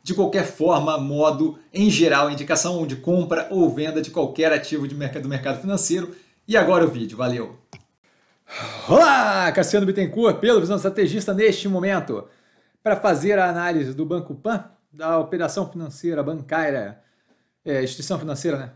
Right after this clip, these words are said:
Bancária ali com foco nas classes C, D e E, tá? Quando eu falo de renda, nos dá uma clareza aí da estratégia da operação. O Santander tá começando a querer ciscar aqui no nosso terreiro, que vem, é porque vai tomar uma surra.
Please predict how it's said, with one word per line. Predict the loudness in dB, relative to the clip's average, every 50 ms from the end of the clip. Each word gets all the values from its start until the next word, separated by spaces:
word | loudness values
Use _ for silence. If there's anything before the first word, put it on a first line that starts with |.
| _ _
Bancária | -10 -8 -8 -6 -4 -2 -2 -2 -2
ali | -2 -2 -4 -6
com | -8 -10 -14
foco | -12 -6 -2 -2 -2 -2 -4 -10 -14
nas | -14 -14 -16 -14
classes | -10 -8 -8 -8 -8 -12 -16
C, | -18 -6 -4 -4 -4
D | -2 -4 -4 -4
e | -2 -4
E, | -4 -6 -10 -16 _ _ _ _ _ _
tá? | -14 -12
Quando | -10 -10 -10 -12
eu |
falo | -8 -6 -6 -6 -4
de | -4 -6 -6
renda, | -6 -4 -4 -4 -4 -6 -8 -12 _ _ _ _ _ _ _ _ _ _ _ _ _ _ _
nos | -2 0 0 2
dá | 2 2
uma | 2 2
clareza | 0 0 0 2 0 0 0
aí | 0 -2
da | -4 -4
estratégia | -4 -4 -4 -2 -2 -2 -2 -2
da | -4
operação. | -6 -4 -6 -6 -6 -4 -6 -6 -6 -8 -12 _ _
O | -20 -16
Santander | -14 -10 -10 -8 -4 -2 -2 -2 -2
tá | -4 -8
começando | -12 -14 -14 -14 -14
a | -12
querer | -10 -10 -10
ciscar | -8 -10 -12 -14 -10 -8 -6 -4
aqui | -4 -6 -8 -10
no | -12
nosso | -10 -10 -12 -12 -12
terreiro, | -10 -8 -6 -4 -4 -6 -6 -8
que | -8 -10 -10
vem, | -8 -8 -10 -10 -8 -10
é | -12
porque | -12 -12
vai | -12 -12
tomar | -10 -10 -10 -10 -10
uma | -10
surra. | -12 -12 -10 -8 -8 -8 -10 -12 -16